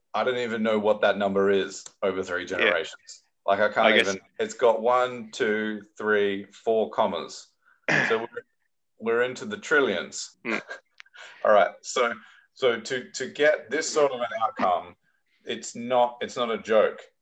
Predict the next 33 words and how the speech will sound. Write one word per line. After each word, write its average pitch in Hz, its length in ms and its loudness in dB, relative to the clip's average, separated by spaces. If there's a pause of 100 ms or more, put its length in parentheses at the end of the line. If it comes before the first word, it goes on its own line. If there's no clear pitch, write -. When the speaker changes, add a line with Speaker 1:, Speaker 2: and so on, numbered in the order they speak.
(100)
Speaker 1:
You 113 180 -10
have, 113 280 2
you, 123 260 -12
it 110 80 -14
sounds 127 260 2
like 113 160 2
you're 104 140 0
constantly 110 1200 -2
reading 101 640 0
books 98 340 -4
from 92 280 -4
the 92 80 -4
best 98 300 2
investors. 82 760 -2 (420)
You 107 160 -6
read 127 260 0
those 120 200 4
books - 380 -6
seriously, 104 920 0 (420)
constantly 110 680 0
extending 101 640 -2
your 95 160 -2
list 95 340 -2
of 92 280 -6
what 98 260 2
is 95 180 -2
now 98 260 2
a 90 100 0
hundred 98 220 -2
and 95 100 -10
sixty 95 340 -8
checklist 90 500 -4
items. 85 540 0